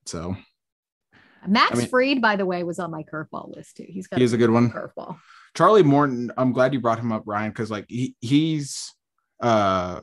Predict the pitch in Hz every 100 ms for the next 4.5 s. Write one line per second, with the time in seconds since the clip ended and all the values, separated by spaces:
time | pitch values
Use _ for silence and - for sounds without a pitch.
0 | _ - 98 92 - - 170 165 101 -
1 | 98 92 - - - 90 92 117 113 131
2 | 135 120 - 113 117 113 110 - 110 110
3 | 110 - 104 98 101 - 123 120 104 -
4 | 104 104 107 117 110